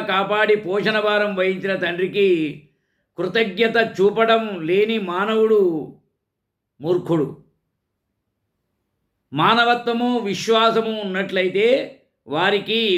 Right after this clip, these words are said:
ఉత్తరగతులు కల్పించడం మన యొక్క విధి అని అంటుంది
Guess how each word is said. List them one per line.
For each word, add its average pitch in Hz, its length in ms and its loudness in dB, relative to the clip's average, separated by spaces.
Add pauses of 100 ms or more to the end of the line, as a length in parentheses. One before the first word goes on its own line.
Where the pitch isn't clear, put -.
(100)
ఉత్తరగతులు 220 680 0
కల్పించడం 196 680 0 (180)
మన 170 200 -4
యొక్క 175 360 -2
విధి 165 340 2 (1120)
అని 196 160 0
అంటుంది 190 440 0